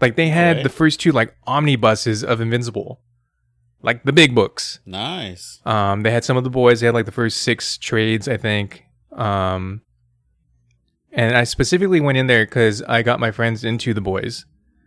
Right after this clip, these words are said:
Speaker 1: which I think we'll probably get into a little bit later here. But one of my
Speaker 2: <laughs>
Speaker 1: friends recommended
Speaker 2: It sounds so bad. <laughs> I got to them, them, them boys.
Speaker 1: Got
Speaker 2: I got them. <laughs>
Speaker 1: I got the boys. Um, my friend recommended me a book that also kind of, um,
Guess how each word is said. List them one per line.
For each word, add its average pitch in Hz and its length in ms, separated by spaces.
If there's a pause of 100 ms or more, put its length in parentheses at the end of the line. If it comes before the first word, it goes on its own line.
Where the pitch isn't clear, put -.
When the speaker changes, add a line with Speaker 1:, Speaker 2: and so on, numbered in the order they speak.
(160)
Speaker 1:
which - 180
I - 20
think 101 160
we'll 107 100
probably 107 200
get 104 100
into 101 240
a 92 40
little 98 160
bit 98 100
later 101 240
here. 95 300 (540)
But 117 540
one 127 140
of 127 40
my 127 120
Speaker 2:
<laughs> - 60
Speaker 1:
friends 123 180
recommended 117 600
Speaker 2:
It 127 120
sounds 175 320
so 143 180
bad. 120 400 (100)
<laughs> - 80
I - 480
got 190 160
to 190 80
them, 156 200
them, 143 220 (100)
them 160 200
boys. 214 360
Speaker 1:
Got 165 100
Speaker 2:
I 160 40
got 180 240
them. 147 240
<laughs> 214 360
Speaker 1:
I - 40
got 98 140
the 98 60
boys. 98 560 (240)
Um, 110 760
my 120 120
friend 123 180
recommended 117 400
me 110 240
a 107 160
book 107 640 (760)
that 101 520 (360)
also 113 380
kind 107 220
of, 104 140
um, 95 500